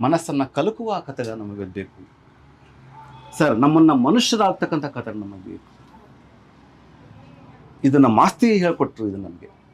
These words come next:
ಮಾಸ್ತಿ ಪರಂಪರೆ ಇದು. ಇದು ಪಣಿಯಮ್ಮನ ಪರಂಪರೆ ಇದು. ಇದು, ಇದು ಕೊಡಗಿನ ಗೌರಮ್ಮನವರ ಪರಂಪರೆ ಇದು.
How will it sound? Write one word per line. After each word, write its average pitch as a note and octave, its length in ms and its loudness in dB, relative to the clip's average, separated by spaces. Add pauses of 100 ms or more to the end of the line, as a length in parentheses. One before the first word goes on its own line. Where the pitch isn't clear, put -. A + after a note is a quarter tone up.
(120)
ಮಾಸ್ತಿ F3 260 2
ಪರಂಪರೆ F3 420 -8
ಇದು. - 180 -16 (1160)
ಇದು B2+ 100 0
ಪಣಿಯಮ್ಮನ G3 580 0 (360)
ಪರಂಪರೆ A#2+ 420 -12
ಇದು. - 200 -20 (760)
ಇದು, - 100 -16 (600)
ಇದು B2 120 -2
ಕೊಡಗಿನ E3 320 2
ಗೌರಮ್ಮನವರ G3 640 2
ಪರಂಪರೆ A2 460 -8
ಇದು. - 460 -14